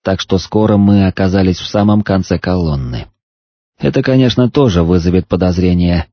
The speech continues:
но их еще нужно набраться храбрости высказать. А я тем временем получу возможность провести свой эксперимент, когда рядом не будет никого лишнего, особенно подозрительного Кхекана.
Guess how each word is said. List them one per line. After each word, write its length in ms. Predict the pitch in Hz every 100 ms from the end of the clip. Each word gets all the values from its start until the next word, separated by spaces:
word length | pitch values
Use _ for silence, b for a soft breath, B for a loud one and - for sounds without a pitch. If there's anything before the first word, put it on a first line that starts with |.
| _ -
но 180 | 123
их 220 | 131 139 143
еще 240 | 131 143
нужно 360 | 135 139 131 135
набраться 560 | 131 120 120 - -
храбрости 600 | 131 127 117 107 110 -
высказать. 720 | 120 110 85 - 69 67 - _ _ _ _ _
А 120 | -
я 140 | 101 156
тем 200 | 127 113
временем 460 | 123 127 123 123
получу 400 | 113 110 113 123
возможность 680 | 113 107 113 117 120 117 -
провести 440 | 107 104 104 -
свой 300 | 104 101 101 -
эксперимент, 920 | 98 - 107 107 98 80 76 - - -
когда 320 | 85 87 92
рядом 340 | 98 95 95
не 120 | 95 95
будет 360 | 98 95 98
никого 420 | 101 - 95 92
лишнего, 540 | 98 98 - 69 65 - _ _ _
особенно 600 | - 139 139 123 135 143
подозрительного 880 | 143 135 123 107 107 113 113 113 113
Кхекана. 880 | - - 110 104 - 98 73 64